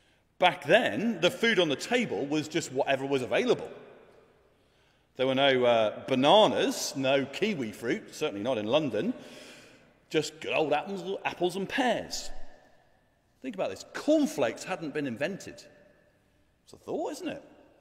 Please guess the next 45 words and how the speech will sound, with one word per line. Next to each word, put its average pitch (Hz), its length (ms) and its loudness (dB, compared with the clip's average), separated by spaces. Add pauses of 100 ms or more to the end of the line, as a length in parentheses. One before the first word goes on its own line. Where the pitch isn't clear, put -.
(800)
I 107 120 -6
can't 156 260 -2
be 98 80 -10
the 98 100 -4
only 123 160 -2
person 90 360 -8
in 98 60 -8
the 92 80 -8
room 92 260 -6
who's 98 120 -10
ever 104 160 -2
been 131 300 -4
to - 100 -14
the 113 80 -8
cereal 101 760 -4
aisle 147 260 -10 (800)
and 135 140 -6
had 175 140 -6
a 175 60 -2
kind 190 200 -6
of 160 80 -2
a 143 80 4
moment 151 520 -4
of 113 260 -4
kind 147 180 -6
of 123 80 -8
like, 127 260 -4 (160)
"Oh, 151 260 -18
I 240 40 -12
don't - 140 -18
know." 214 380 -16 (920)
You - 80 -10
just 190 140 -10
sort 220 100 -10
of 185 80 -10
seem 214 240 -8
paralyzed. 208 480 -4
I, 160 60 2
I, 175 340 -4
I 143 60 -4
get - 240 -6
kind 233 160 -4
of - 80 -10
paralyzed 247 400 0
by 165 100 0